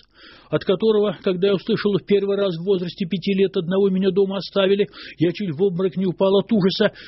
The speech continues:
Это, э, этим голосом, в котором звучит «Падение миров», объявлялось, работают все радиостанции Советского Союза и так далее, и салют в город столице нашей Родины, городе Москва,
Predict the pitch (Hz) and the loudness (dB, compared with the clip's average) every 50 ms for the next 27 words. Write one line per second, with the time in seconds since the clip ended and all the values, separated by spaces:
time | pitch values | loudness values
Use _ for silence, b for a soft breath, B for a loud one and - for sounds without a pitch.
0 | B B B 151 151 180 190 180 190 202 190 185 220 208 214 208 - 226 214 196 | B B B 0 2 2 2 2 2 2 2 2 0 -2 -4 -4 -2 -2 -2 -2
1 | 165 139 127 220 269 254 226 180 - - 208 180 - - 185 185 165 233 220 202 | -2 -2 0 0 0 2 0 -2 -2 -2 -4 -4 -2 -2 -2 0 0 0 0 0
2 | 170 131 135 180 233 240 180 - - 269 - - B B B B _ _ _ _ | -2 -2 -2 0 0 0 0 0 0 0 -2 -2 B B B B _ _ _ _
3 | _ - 180 190 170 220 247 247 220 226 233 233 233 196 127 135 180 233 233 247 | _ 0 2 2 2 2 0 2 2 0 2 2 2 2 2 2 2 0 0 -2
4 | 254 240 - - - b b b b b b - 143 170 160 170 165 208 220 233 | -6 -8 -10 -10 -14 b b b b b b -4 -4 -4 -2 0 0 0 0 -2
5 | 233 233 226 220 202 170 - - - B B B B B B B - 131 139 151 | -4 -6 -6 -4 -4 -4 -6 -8 -12 B B B B B B B 0 2 4 4
6 | 160 175 180 185 214 208 170 185 190 190 160 - - - - - 202 214 208 196 | 4 4 2 2 2 0 2 2 2 2 0 -2 -8 -10 -4 0 2 2 2 2
7 | 180 185 175 175 196 196 - - - - 220 214 208 196 - - 208 202 175 - | 0 -4 -4 -4 -4 -6 -6 -8 -8 -6 -6 -6 -6 -6 -6 -6 -4 -4 -4 0
8 | - 202 202 214 185 - - - 214 190 180 - - 185 196 208 208 170 156 180 | 0 0 2 0 0 -2 -2 0 0 0 0 0 -2 0 0 0 0 2 2 2
9 | 170 - 165 151 156 170 233 262 254 240 247 220 B B B B B B B - | 2 2 0 -2 0 0 0 0 0 0 -2 -2 B B B B B B B -4
10 | 170 131 - - 160 156 175 233 262 - - - - - 156 143 143 175 202 196 | -2 -2 0 2 2 2 2 0 -2 -6 -8 -12 -12 -10 -8 -4 -2 0 0 0
11 | 147 139 - 185 180 185 185 165 - 170 175 175 - - 180 175 180 180 165 151 | -2 -6 -6 -6 -6 -4 -6 -8 -8 -6 -4 -4 -2 0 0 2 2 2 0 0
12 | 156 160 156 147 160 175 156 151 143 147 139 131 127 - - 214 254 | -2 -4 -2 0 0 0 0 -2 -4 -6 -6 -8 -10 -4 -2 -2 -2